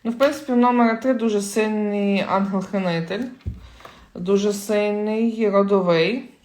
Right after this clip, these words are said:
е, і удачливий. І тут, а, вічно це. Ну, ангел-хранитель в дійстві. Це, скоріш всього, дуже хороша сила рода.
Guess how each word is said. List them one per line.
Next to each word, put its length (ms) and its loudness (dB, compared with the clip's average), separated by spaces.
е, 760 0
і 300 -2
удачливий. 960 -4
І 100 -6
тут, 340 -4
а, 320 6
вічно 1080 0
це. 300 -4
Ну, 220 2
ангел-хранитель 840 2
в 160 -4
дійстві. 580 -2
Це, 180 -4
скоріш 360 -6
всього, 220 0
дуже 280 -4
хороша 460 -2
сила 500 2
рода. 400 0